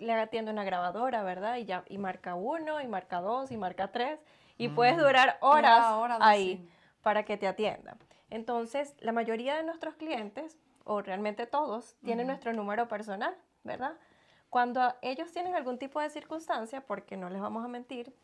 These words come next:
Speaker 1: pueden surgir circunstancias, nosotros vamos y le ayudamos, ¿ok? Entonces,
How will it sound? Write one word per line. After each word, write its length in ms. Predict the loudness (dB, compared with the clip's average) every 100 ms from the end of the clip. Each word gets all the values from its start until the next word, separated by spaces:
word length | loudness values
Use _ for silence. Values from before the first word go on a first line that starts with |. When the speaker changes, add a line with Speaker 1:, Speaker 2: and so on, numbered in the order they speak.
| -10
Speaker 1:
pueden 240 | -8 -8
surgir 360 | -10 -10 -8 -10
circunstancias, 960 | -10 -12 -14 -8 -6 -6 -8 -14 -16 _ _ _ -6
nosotros 640 | -4 -2 -2 -2 -2 -6 -6
vamos 380 | -2 -2 -2 -6
y 60 |
le 80 | -4
ayudamos, 600 | -4 -2 -4 -6 -20 _ -14
¿ok? 220 | -10 -6
Entonces, 560 | -6 -4 -6 -4 -8